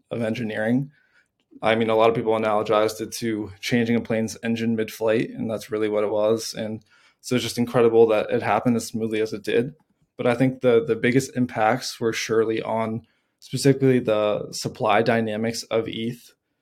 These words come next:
So I was playing around with ultrasound money earlier today and basically found out that per year, four point two million dollars more eth was being emitted under proof of work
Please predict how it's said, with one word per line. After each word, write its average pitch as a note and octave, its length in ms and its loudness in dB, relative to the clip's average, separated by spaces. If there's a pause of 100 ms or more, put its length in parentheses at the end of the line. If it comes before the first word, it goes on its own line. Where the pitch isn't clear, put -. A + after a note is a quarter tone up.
(240)
So - 180 0
I A#2 60 8
was A#2+ 140 4
playing B2+ 240 4
around A#2 240 4
with A2+ 120 -2
ultrasound A2+ 520 -2
money G#2+ 240 -2
earlier A2 240 0
today A#2+ 440 2
and G#2+ 320 -6 (920)
basically B2 380 2
found A#2 260 2
out A2+ 140 2
that G2+ 240 -6
per D3+ 280 8
year, A#2 640 4 (500)
four C3+ 320 2
point C3+ 240 4
two B2 180 2
million A#2 300 0
dollars G#2+ 420 0 (100)
more B2 460 4
eth G#2+ 380 -8 (180)
was A2+ 100 -8
being A2+ 200 -2
emitted G#2+ 520 0
under A#2 180 -2
proof - 220 -6
of A2+ 120 -8
work A2+ 300 0